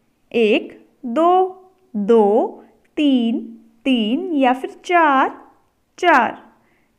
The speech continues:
कितनी है दिशाओं की कुल संख्या? देखिए कौन कौन सी दिशाएं हैं,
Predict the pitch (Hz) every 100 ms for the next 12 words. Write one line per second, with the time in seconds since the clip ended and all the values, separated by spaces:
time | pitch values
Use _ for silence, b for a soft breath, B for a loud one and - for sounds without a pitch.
0 | - 233 233 294 330 330 330 320 330 320
1 | 320 339 339 339 349 349 349 349 415 587
2 | b b b b 220 240 226 262 269 302
3 | 311 330 330 349 349 349 359